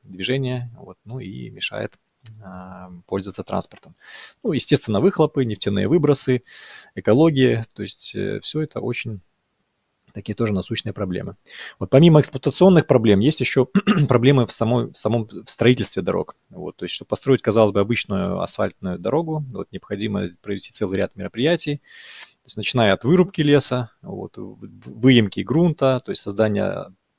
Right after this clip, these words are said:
подушки специальной. Вот, и если это в горах, то это тоннели. То есть это огромное время и трудозатраты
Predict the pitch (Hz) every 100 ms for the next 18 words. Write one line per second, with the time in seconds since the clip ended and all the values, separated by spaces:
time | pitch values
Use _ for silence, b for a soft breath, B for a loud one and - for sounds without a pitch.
0 | - 107 160 170 - 123 113 - 120 113
1 | 107 98 - 95 90 90 - - 90 90
2 | 92 98 101 113 117 - 101 110 113 101
3 | - - 98 92 90 - 104 156 160 143
4 | - B B B _ 104 110 - 104 117
5 | 151 147 131 120 110 95 113 147 147 143
6 | 135 104 - 113 101 101 - 135 139